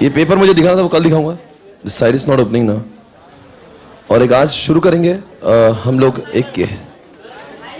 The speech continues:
एक case study जिसका नाम है Walmart। Walmart के बारे में मैं आपको कुछ दिखाना चाहता हूँ और फिर उस खबरों को मद्देनजर रखते हुए मैं आपको कुछ question पूछूंगा। एक question आएगा आपको strategic management framework बोल के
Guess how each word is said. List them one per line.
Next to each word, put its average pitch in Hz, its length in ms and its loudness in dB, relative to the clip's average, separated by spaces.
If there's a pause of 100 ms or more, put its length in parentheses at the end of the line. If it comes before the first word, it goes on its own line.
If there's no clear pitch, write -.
(380)
एक 123 120 0
case 151 180 2
study 190 260 2
जिसका 151 260 -4
नाम 147 200 0
है 139 140 0
Walmart। 143 420 0 (1000)
Walmart 165 340 2
के 202 80 -2
बारे 156 180 4
में 160 100 0
मैं 156 120 2
आपको 143 180 -4
कुछ 147 120 -2
दिखाना 131 260 0
चाहता 139 220 0
हूँ 160 180 -6 (760)
और 113 280 4
फिर - 400 0
उस - 420 -2
खबरों 160 360 0
को 190 120 0
मद्देनजर 151 440 0
रखते 135 220 0
हुए 120 180 0 (800)
मैं 135 180 2
आपको 147 200 0
कुछ 156 140 -2
question 139 260 -2
पूछूंगा। 147 340 -2 (600)
एक 160 140 0
question 175 280 -2
आएगा 196 180 0
आपको 180 140 -4
strategic 160 600 -4
management 151 520 -2
framework 156 480 -2
बोल 127 200 -2
के 101 80 -4